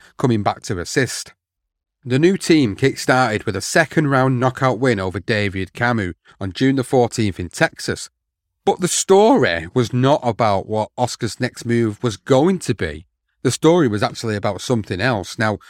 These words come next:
the L A Times reported of an outside incident that almost ended the life of Oscar De La Hoya, and it reads, "Oscar De La Hoya's car was rear-ended by another car Sunday as the boxer was trying to steer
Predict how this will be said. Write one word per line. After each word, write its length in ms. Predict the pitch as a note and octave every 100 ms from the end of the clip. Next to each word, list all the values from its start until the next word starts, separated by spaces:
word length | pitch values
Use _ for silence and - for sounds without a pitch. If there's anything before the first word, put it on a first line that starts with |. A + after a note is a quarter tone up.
| _
the 160 | A#2 C3+
L 180 | E3 D#3
A 140 | B2+
Times 440 | - C3 C#3+ E3
reported 540 | B2 - G#2+ F2+ E2 - - -
of 120 | B2+
an 80 | B2+
outside 600 | A#2 C3 F#2+ B2+ G#2+ G#2+
incident 580 | - D3 D#3 C#3 G2+ F2 - _ -
that 120 | B2+
almost 460 | C3 B2+ A2+ G2 -
ended 380 | C#3 E3+ B2+ F#2+
the 100 | G#2+
life 300 | G#2 D#3 D3
of 120 | A2
Oscar 240 | G2 -
De 100 | G2
La 120 | F2+
Hoya, 280 | E2+ F2 F2+
and 120 | G2+
it 80 | D3
reads, 440 | C3+ A#2+ F#2 - - _ _ _ _
"Oscar 260 | C3 -
De 100 | A#2+
La 140 | B2+ A#2
Hoya's 360 | A2+ A#2+ G#2+
car 420 | - C#3 C3 F#2+ F#2
was 180 | G#2
rear-ended 680 | G2+ B2 C#3+ C3+ C#3 C#3 A2+
by 160 | - A2
another 320 | G#2+ B2 C#3
car 320 | - C#3 D3
Sunday 460 | - A#2 F#2 F2 F2 - - -
as 140 | A2+
the 100 | A#2
boxer 480 | F#2 D3 - - A2+
was 160 | G2+
trying 340 | - - A2+ A#2+
to 120 | C#3
steer 460 | - - D3+ C#3